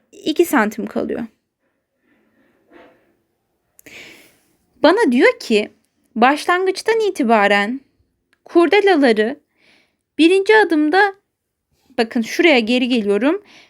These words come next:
Uzun kenarından katlama sayısı birbirinden farklı en küçük asal sayıdan başlayarak, en küçük asal sayıdan başlayacağım ve her kat birbirinden farklı asal sayılara katlanacak. Burada ikiye katladıysam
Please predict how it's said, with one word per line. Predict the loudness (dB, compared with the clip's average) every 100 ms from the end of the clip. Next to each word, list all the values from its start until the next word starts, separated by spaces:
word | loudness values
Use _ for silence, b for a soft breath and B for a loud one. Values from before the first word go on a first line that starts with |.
| b _ _ _ _
Uzun | -2 0 0
kenarından | 0 2 4 4 2
katlama | 2 -2 0 -2 0
sayısı | -2 -2 0
birbirinden | 0 2 0 2 0
farklı | 2 -2 0 -4
en | -4 -4
küçük | -6 -8 -4 -4
asal | 0 0
sayıdan | 2 -2 0 0 0 2
başlayarak, | 2 0 -2 0 0 -2 _ _ _ _ _ _ _ _ _ _ _ _ _ _ _
en | -2 -2
küçük | -2 -10 -2
asal | -2 2 0
sayıdan | 2 -2 0 0
başlayacağım | 0 0 -4 -2 0
ve | -2
her | 0 0 0 0
kat | -2 -2 -4 _ _ _ -6
birbirinden | -4 -2 0 0
farklı | -2 0 -2 0 -2
asal | 0 -2
sayılara | -2 -4 -4 -4 -4
katlanacak. | -8 -8 -8 -8 -10 -12 B B B 0
Burada | 2 4 0 -4 _ -2
ikiye | -2 2 0 2
katladıysam | 0 -2 -2 2 0 0 -6 -6